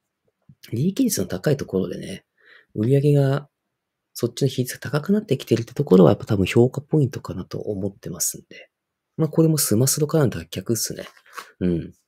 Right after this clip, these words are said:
あ、スマスロじゃないか、スロ、えっと、遊撃関連の売り上げが脱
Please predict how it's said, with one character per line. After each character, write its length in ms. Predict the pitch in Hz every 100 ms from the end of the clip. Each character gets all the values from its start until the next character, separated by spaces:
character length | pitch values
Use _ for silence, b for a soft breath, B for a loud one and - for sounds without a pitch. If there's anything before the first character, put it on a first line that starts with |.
| _ _ _ _ _ _ _ -
あ、 120 | 95
ス 160 | - 90
マ 80 |
ス 80 | 87
ロ 60 | 98
じ 100 | 98
ゃ 40 |
な 40 | -
い 20 |
か、 80 | -
ス 220 | - 95
ロ、 200 | 101 - _ -
え 100 | -
っ 80 |
と、 140 | - 90
遊 320 | 95 117 120
撃 240 | 135 139
関 260 | - 147 143
連 180 | 131 123
の 100 | 90
売 80 | 120
り 160 | 135
上 60 | 143
げ 80 | -
が 120 | 147
脱 220 | 143